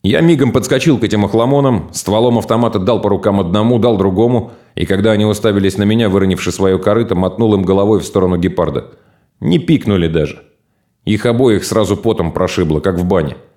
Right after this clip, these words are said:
Утираясь на ходу рукавами, они бабьей трусой подбежали к гепарду и застыли в двух шагах перед ним неопрятными потными кучами.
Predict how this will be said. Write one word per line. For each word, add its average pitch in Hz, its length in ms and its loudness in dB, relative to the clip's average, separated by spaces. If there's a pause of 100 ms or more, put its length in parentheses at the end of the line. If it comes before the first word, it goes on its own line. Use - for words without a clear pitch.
(720)
Утираясь 113 460 0
на 104 100 0
ходу 104 240 0
рукавами, 104 500 2
они 92 160 0
бабьей 92 340 0
трусой 98 440 0
подбежали 92 500 0
к 85 80 -4
гепарду 92 460 0
и - 20 2
застыли 92 440 0
в 80 80 -2
двух 87 200 0
шагах 92 380 -2
перед 85 240 0
ним 92 160 0
неопрятными 85 640 0
потными 82 420 -2
кучами. - 520 -6